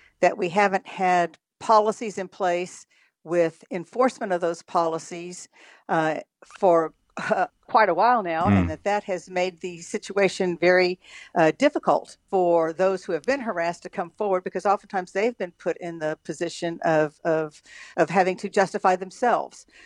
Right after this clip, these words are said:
Speaker 1: So what we're trying to do here is to create a situation where people feel comfortable reporting and, and not having to whisper about it, and name names when appropriate,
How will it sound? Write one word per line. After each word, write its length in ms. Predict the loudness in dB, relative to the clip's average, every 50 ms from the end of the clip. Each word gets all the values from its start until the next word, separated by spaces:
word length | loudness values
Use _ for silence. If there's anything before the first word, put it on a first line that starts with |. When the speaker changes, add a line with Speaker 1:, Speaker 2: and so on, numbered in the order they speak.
| _
Speaker 1:
So 580 | _ -8 0 2 2 2 2 0 -2 -6 -10 -16 -20
what 340 | -20 -10 -4 -2 -2 -2 -2
we're 140 | -6 -10
trying 240 | -6 -6 -6 -6 -6
to 80 | -8 -10
do 200 | -12 -10 -10 -10
here 340 | -10 -10 -8 -8 -6 -8 -6
is 260 | -6 -6 -6 -6 -8 -10
to 100 | -12 -14
create 500 | -12 -12 -14 -12 -6 0 2 2 2 2
a 80 | 0 -2
situation 640 | -4 -6 -8 -10 -8 -10 -10 -8 -8 -8 -8 -6 -4
where 120 | -2 -4
people 320 | -2 -4 -6 -4 -2 -4 -2
feel 180 | 0 0 -2
comfortable 640 | -2 -2 0 2 2 2 2 -2 0 0 0 0 0
reporting 480 | -4 -8 -6 -4 -2 -2 0 0 -2 -4
and, 220 | -4 -6 -8 -6
and 240 | -6 -6 -6 -4 0
not 220 | 2 2 2 2 2
having 260 | 2 0 0 0 -4
to 120 | -10 -12 -10
whisper 440 | -6 -6 -6 -6 -6 _ -6 -6
about 280 | -4 -2 -2 -2 0 0
it, 120 | -2 -4 -6 _ -20 -20 -20 -20 -20 -20 _ _ 0
and 240 | 0 0 2 4 4
name 280 | 4 4 2 0 0
names 440 | 0 0 0 0 0 -4 -8 -10 -6
when 160 | -6 -4 -4
appropriate, 640 | -4 -4 0 0 0 0 -2 -2 -2 -2 -2 -2 -2